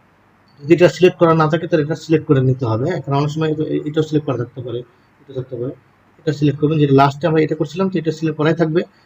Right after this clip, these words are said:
তারপর আপনারা দেখে নেবেন, হ্যাঁ, দেখে না নিলে কিন্তু উল্টাপাল্টা হয়ে যাবে। তারপরে যে এখানে সিলেক্ট একটা অপশন আছে, দেখেন এখানে, এই যে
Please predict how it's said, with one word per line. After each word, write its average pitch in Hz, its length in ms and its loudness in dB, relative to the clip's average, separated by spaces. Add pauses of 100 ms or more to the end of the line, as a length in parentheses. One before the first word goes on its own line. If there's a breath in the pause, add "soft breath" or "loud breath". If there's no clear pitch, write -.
(220 soft breath)
তারপর 151 260 2
আপনারা 156 260 2
দেখে 170 240 4
নেবেন, 107 200 0 (680)
হ্যাঁ, 135 200 -2 (880)
দেখে - 240 -8
না 160 120 2
নিলে 165 180 4
কিন্তু 160 180 2
উল্টাপাল্টা 147 320 4
হয়ে 104 120 -12
যাবে। 107 140 -10 (1040)
তারপরে 160 360 2
যে 165 80 2
এখানে 156 160 2 (100)
সিলেক্ট 190 340 2
একটা - 180 -2
অপশন 147 220 -4
আছে, - 120 -4
দেখেন 127 200 -4
এখানে, 135 180 -4 (540)
এই 131 160 0
যে 143 80 2